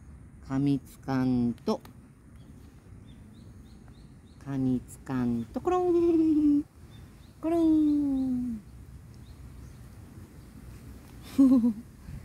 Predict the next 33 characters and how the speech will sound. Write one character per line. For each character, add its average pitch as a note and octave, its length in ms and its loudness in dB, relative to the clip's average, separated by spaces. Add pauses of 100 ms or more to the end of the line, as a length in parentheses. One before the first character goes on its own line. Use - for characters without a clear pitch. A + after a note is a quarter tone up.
(140)
痛 G#3+ 140 2
い C#4 40 6
痛 C#4+ 100 4
い C#4+ 40 6
痛 C4+ 100 4
い C4+ 40 4
痛 C4 100 2
い C4 40 4
痛 B3+ 100 2
い B3+ 40 4
痛 B3 100 -2
い - 20 0
痛 A#3 100 0
い。 A3 60 -2 (1400)
本 G#3 220 4
気 G#3 160 0
噛 G#3 100 4
み G3 80 0
せ F#3+ 200 -4
ん F#3 180 -4
と。 - 220 -6 (1600)
ゴ A2 160 -4
シ - 300 -12 (260)
ゴ A#3 180 -4
シ。 - 340 -16 (1500)
は D4 80 -6 (420)
い、 - 20 -10
グ C4+ 80 -2
レ A#3 100 0
ち - 120 -10
ゃ D#3 40 -4
ん E3 80 -4
ね。 B3 200 4